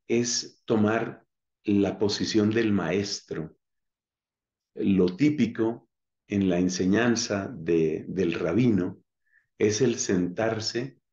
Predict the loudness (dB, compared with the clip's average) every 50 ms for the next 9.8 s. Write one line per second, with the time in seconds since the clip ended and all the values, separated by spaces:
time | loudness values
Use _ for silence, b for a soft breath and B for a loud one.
0 | _ _ _ _ _ _ _ _ -2 -2 -2 -2 -2 0 2 2 2 2 0 2
1 | 2 4 4 4 4 4 4 4 2 2 2 2 2 2 0 -2 -4 -8 -12 -16
2 | _ _ _ -10 -6 -4 -2 -2 -2 -2 -2 -2 -2 -2 -4 -4 -4 -4 -4 -6
3 | -8 -12 -16 _ _ _ _ -8 -6 -4 -2 0 0 0 0 0 0 0 0 0
4 | -4 -6 -14 _ _ _ _ _ _ b b b b _ _ _ _ _ _ _
5 | _ _ _ _ -2 0 4 4 4 4 4 4 2 2 2 0 -4 -8 -6 -4
6 | -2 -2 0 0 2 2 4 4 4 4 4 2 2 2 0 -2 -2 -2 -2 -2
7 | -2 -4 -4 -4 -4 -4 -4 -4 -6 -4 -4 -4 -4 -4 -4 -6 -4 -6 -6 -6
8 | -8 -14 _ _ _ _ _ _ _ -2 -2 0 0 -2 -4 -4 -2 0 2 4
9 | 4 4 4 4 2 2 2 0 0 -2 -2 -2 -2 -2 -4 -8